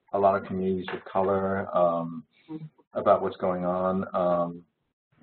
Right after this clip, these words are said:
Speaker 1: yeah, and, um, yeah, a, a lot of the stuff I'm seeing in social media and the news, um, it, it's very concerning for me.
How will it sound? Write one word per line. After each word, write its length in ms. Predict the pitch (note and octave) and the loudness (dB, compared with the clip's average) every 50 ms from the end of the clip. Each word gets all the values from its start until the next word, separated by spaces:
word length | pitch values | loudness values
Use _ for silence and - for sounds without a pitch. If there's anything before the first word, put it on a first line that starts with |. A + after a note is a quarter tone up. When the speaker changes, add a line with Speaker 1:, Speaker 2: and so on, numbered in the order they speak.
| - - - _ _ _ _ _ _ _ _ _ _ _ _ | -20 -20 -20 _ _ _ _ _ _ _ _ _ _ _ _
Speaker 1:
yeah, 440 | G#2+ A2 G#2+ G2+ G2 F#2+ F#2+ D2+ F#2 | -4 2 4 6 6 6 4 4 2
and, 180 | G2 F#2+ F2+ F#2+ | 2 2 2 2
um, 460 | F#2 F2 F2 F2+ F2 F2 F2 F2 - _ _ _ _ _ _ _ _ _ _ _ _ _ _ _ _ _ _ _ _ _ _ _ _ _ _ _ | 4 6 6 6 4 2 0 -4 -10 _ _ _ _ _ _ _ _ _ _ _ _ _ _ _ _ _ _ _ _ _ _ _ _ _ _ _
yeah, 380 | - B2+ A2+ G#2 F#2 E2+ D#2+ E2+ - G2+ | 0 4 6 6 6 6 4 2 2 4
a, 240 | G#2 G#2 F#2 G2+ | 6 8 8 8
a 20 | A2 | 10
lot 180 | A2 A#2 A#2 | 10 10 10
of 100 | A#2 A2 | 10 8
the 60 | G#2 - | 4 0
stuff 160 | - G#2+ - G#2 | 0 0 2 0
I'm 160 | F#2+ F#2 - - | 0 -2 -2 -6
seeing 180 | G2+ G2 F#2+ | -6 -4 -4
in 80 | F#2 F2+ | -6 -6
social 280 | - - F#2 - F#2+ | -6 -6 -4 -2 -2
media 380 | F#2 F#2+ - F3+ - - - F#2 | -2 0 0 0 0 2 2 0
and 120 | - F3 | 0 -2
the 60 | F3+ F3 | -4 -4
news, 340 | - F2+ F2+ F2+ F2+ F2+ - - - - | -4 -4 -4 -4 -4 -4 -6 -8 -6 -6
um, 300 | F2+ F2 E2+ F2 - - - | -4 -4 -4 -6 -10 -6 -4
it, 140 | - - - | -4 -4 -4
it's 120 | - - - | -4 -4 -2
very 180 | - A2+ A#2 - | 0 0 0 0
concerning 460 | G#2+ F#2+ - - - - - - - | -2 -4 -6 -4 -6 -6 -6 -8 -14
for 80 | - - | -14 -14
me. 140 | D#2 D#2 | -14 -14